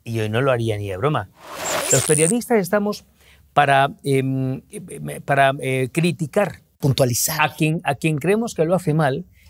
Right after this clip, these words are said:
Speaker 1: y al contrario, para, para, em, ensalzar las alabanzas. Pues sí, para eso estamos los periodistas.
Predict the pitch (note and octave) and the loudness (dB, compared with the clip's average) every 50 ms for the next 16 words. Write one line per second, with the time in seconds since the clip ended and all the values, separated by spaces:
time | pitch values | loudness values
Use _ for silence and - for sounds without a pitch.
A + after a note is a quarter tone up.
0 | _ - A#2+ A2+ G#2+ G#2 G2+ G#2 F3 G3+ - E3+ A#2 G2 - _ _ _ _ _ | _ -4 -4 -2 -2 -4 -4 -2 -2 -2 0 -2 -4 -6 -8 _ _ _ _ _
1 | - G2+ G2 G#2 A#2 A#2 _ - A2 G2+ G2+ G#2 G#2 G#2+ B2 - A2 A2 A2 A2 | -2 0 2 2 0 -2 _ 0 2 4 4 4 2 2 -2 -4 -6 -4 -2 -2
2 | G#2+ A2+ C3 _ _ - B2 B2 A#2 - A#2+ G#2+ - - C#3+ F#3 G#3+ - D#3 A#2+ | -2 -4 -8 _ _ -2 -2 -2 2 0 0 -2 -2 -6 -6 -6 -6 -6 -8 -8
3 | G#2 C3 G3 A3+ - G3+ C3+ A2+ - _ _ _ _ _ _ - A#2 G#2 D3+ E3 | -6 -6 -6 -4 -4 -6 -8 -8 -14 _ _ _ _ _ _ -8 -6 -4 -4 -2
4 | - F#3 G3 F#3 - A#3 A3 G#3+ F#3+ E3 - D3+ B2 A#2 D3 G#3 F#3 - F3 C3+ | -2 -2 -4 0 0 0 2 2 0 0 0 -4 -4 -2 -4 -6 -4 -6 -8 -8
5 | A#2+ A2 _ | -8 -12 _